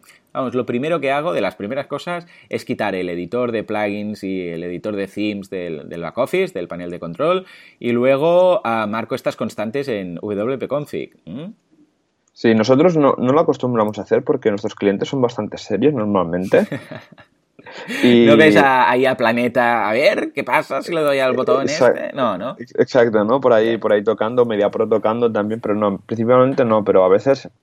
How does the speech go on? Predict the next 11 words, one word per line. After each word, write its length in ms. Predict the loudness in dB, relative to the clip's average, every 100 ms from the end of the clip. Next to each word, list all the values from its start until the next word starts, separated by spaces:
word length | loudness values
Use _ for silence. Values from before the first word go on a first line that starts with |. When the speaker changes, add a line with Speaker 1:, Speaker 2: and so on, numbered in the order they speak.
| _ -14
Speaker 2:
sí 240 | -2 2
que 300 | 6 8 8
estas 240 | 4 -2
son 140 | -8 -2
cositas 440 | -2 -2 -2 -2
pequeñas, 420 | 0 -2 -2 -4 -4
son 160 | -6
chorradas 460 | 0 2 4 4 0
que 220 | -2 0
te 180 | 2 4
ahorran 440 | 4 4 0 -2